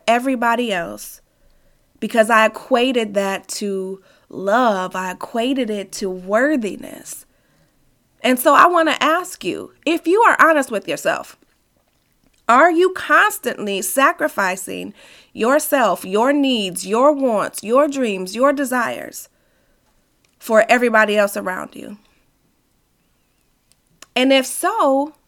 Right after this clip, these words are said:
there's no shame, no shame, no shade, no judgment, none of that, 'cause I've been there. But if you are, ask yourself why. And ask yourself, when is the last time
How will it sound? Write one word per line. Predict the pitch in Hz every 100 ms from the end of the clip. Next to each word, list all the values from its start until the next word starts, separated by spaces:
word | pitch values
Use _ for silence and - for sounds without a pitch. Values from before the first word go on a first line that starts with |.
| _ _ _ -
there's | 311 330
no | 311 302
shame, | 294 339 330 254 208
no | 202 240
shame, | 240 311 311 311 302
no | 254
shade, | 240 - 285 285 285 262
no | 269 269
judgment, | 254 269 262 247
none | 269 302
of | 269
that, | 214 - - -
'cause | - 254
I've | 226 208
been | 254 339
there. | 220 50 - _ _ _ _ _ _ _ _ -
But | 220 247 -
if | 330 -
you | 330 349
are, | - 302 285 101 220 _ _ _
ask | 254 320 339 -
yourself | 349 339 320 311
why. | 247 240 202 - - _ _ _ _ _ _ _ _ _ _ _ _ _ -
And | 247
ask | 247 349 -
yourself, | 339 - 277 269
when | 269
is | 330 302
the | 311
last | 277 269 277
time | - 320 254 202 196 214